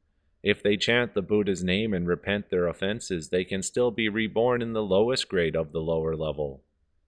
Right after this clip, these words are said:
In that case, relying on Amitabha Buddha's great vows, they can take the residual negative karma with them to the Western Pure Land.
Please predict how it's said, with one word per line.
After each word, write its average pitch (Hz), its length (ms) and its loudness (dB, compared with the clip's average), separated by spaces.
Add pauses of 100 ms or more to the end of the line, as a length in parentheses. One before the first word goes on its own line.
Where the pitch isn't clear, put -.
(480)
In 98 120 0
that 110 260 2
case, 80 420 -2
relying 110 520 2
on 104 160 0
Amitabha 107 720 0
Buddha's 92 420 0
great 98 300 0
vows, 82 540 -2
they 90 160 0
can 92 200 -2
take 110 320 0
the 90 120 0
residual 90 680 -2
negative 85 480 -2
karma 98 380 -2
with 95 300 -2
them 76 220 -6
to 85 100 -6
the 82 120 -2
Western 76 460 -6
Pure 82 300 -2
Land. 73 380 -8